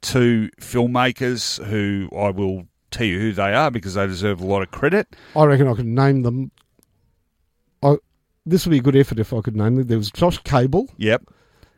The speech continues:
Speaker 2: and Marcus Koppeldick.
Speaker 1: V-, that's a very good,
Speaker 2: Not
Speaker 1: uh,
Speaker 2: bad, eh?
Speaker 1: yeah.
Speaker 2: I saw that. I got, I thought when I saw the credits run,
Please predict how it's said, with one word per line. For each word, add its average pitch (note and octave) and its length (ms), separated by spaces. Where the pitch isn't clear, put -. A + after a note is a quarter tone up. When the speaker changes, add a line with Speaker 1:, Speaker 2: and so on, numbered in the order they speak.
Speaker 2:
and A#2 200
Marcus C3+ 420
Koppeldick. A2+ 540
Speaker 1:
V-, G2+ 160
that's C3 280
a G2+ 60
very B2+ 420
good, B2+ 300
Speaker 2:
Not D#3+ 120
Speaker 1:
uh, A#2+ 200
Speaker 2:
bad, - 20
eh? F#3 120
Speaker 1:
yeah. D#3+ 320
Speaker 2:
I E3+ 60
saw B3 200
that. C#3+ 80
I C#3+ 80
got, D#3 420
I F3 120
thought F#3+ 240
when F#3 160
I E3+ 60
saw F3+ 180
the D3 80
credits D#3+ 420
run, D#3 300